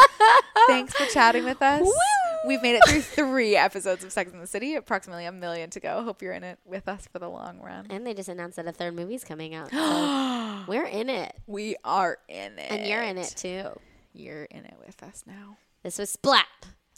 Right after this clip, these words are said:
Speaker 2: This was
Speaker 1: Splat.
Speaker 2: Podcast.
Speaker 1: <laughs>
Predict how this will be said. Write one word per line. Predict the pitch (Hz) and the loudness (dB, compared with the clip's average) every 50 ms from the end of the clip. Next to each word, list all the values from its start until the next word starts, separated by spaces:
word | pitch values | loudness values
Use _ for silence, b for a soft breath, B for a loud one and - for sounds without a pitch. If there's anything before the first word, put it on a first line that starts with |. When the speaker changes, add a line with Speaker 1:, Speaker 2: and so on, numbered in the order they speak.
| _ _ _ _ - | _ _ _ _ -2
Speaker 2:
This | 208 190 208 - - - - - _ _ _ _ _ _ _ _ _ _ | 0 0 0 0 -2 -6 -8 -10 _ _ _ _ _ _ _ _ _ _
was | - 190 196 185 180 175 175 185 - - _ B B B B B B B B B B B B B B B B B B _ | -6 -2 0 0 0 0 -4 -6 -10 -12 _ B B B B B B B B B B B B B B B B B B _
Speaker 1:
Splat. | - - - - - 349 339 311 214 - - - _ _ _ _ _ - | -10 -6 -6 2 8 10 10 10 10 8 2 -10 _ _ _ _ _ 4
Speaker 2:
Podcast. | - - 165 - - 214 156 139 202 226 - 339 - | 4 4 4 4 0 -4 -4 -4 -4 0 2 4 4
Speaker 1:
<laughs> | - | 2